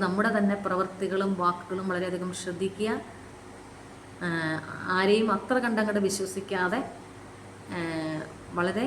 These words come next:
കൃത്യതയോടെ മുന്നോട്ട് പോവുക. കാരണം ആദിത്യനാണ് ആറാം ഭാവാധിപൻ.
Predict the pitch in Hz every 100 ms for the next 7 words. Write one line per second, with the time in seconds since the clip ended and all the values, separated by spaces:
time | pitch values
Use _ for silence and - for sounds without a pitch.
0 | - - - - - 175 - 208 214 214
1 | 220 214 175 180 180 175 170 170 208 214
2 | - - - - - - - - - -
3 | - - - - - - - - - -
4 | - 170 185 185 202 214 220 196 185 180
5 | 175 175 170 170 160 151 147 120